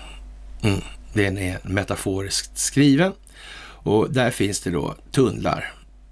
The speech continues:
på slutet som räddar Dina och Dorinda ur den här hemska diktatorns fängelsehålor. Och de gräver sig och har sig, de här. Och det är då de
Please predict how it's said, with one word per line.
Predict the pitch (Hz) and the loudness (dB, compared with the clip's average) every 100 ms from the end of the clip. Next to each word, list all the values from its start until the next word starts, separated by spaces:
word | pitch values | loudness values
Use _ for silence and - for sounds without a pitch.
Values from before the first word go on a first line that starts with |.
| - | -12
på | 95 | -6
slutet | - - - - - - - - | -4 -6 -6 -10 -8 -10 -12 -8
som | - 95 | -2 2
räddar | 107 104 98 104 104 - - - - - - - - - - - - - - - | 4 2 -2 -6 -6 -12 -20 -20 -20 -20 -20 -12 -10 -10 -18 -20 -20 -20 -20 -2
Dina | 113 107 92 | 2 2 0
och | 95 | 0
Dorinda | 104 107 95 - - - - - - - - - - - | 0 2 0 -4 -8 -12 -20 -20 -20 -20 -20 -20 -10 0
ur | 113 101 | 2 2
den | 95 95 | 2 2
här | 98 101 - - - - - - - - - - - - | 2 -2 -12 -18 -20 -20 -20 -18 -18 -16 -16 -16 -18 -6
hemska | - 127 101 - 101 - | 0 0 0 -2 -2 -4
diktatorns | - 92 - 107 98 98 104 - - - - | -6 -6 0 0 0 -6 -6 -4 -6 -8 -14
fängelsehålor. | - 110 98 90 107 98 95 - - - - - - - - - - - - - - - - - - - 101 | -4 -4 -4 -6 -4 -2 -2 -4 -8 -12 -18 -20 -20 -18 -18 -18 -18 -18 -18 -16 -16 -16 -16 -16 -16 -2 2
Och | |
de | 92 95 | 4 4
gräver | 95 98 - | 4 2 0
sig | - 92 | -2 -4
och | - 98 | -6 -6
har | - | -4
sig, | 104 | -6
de | 101 | -4
här. | 98 - | -6 -6
Och | - 98 - 98 | -8 -8 -8 0
det | 104 | 2
är | 95 | 2
då | 98 - - - - - - - - - - - | 0 -4 -12 -20 -20 -20 -20 -20 -20 -8 -8 -8
de | - 107 90 90 | -12 -10 -8 -12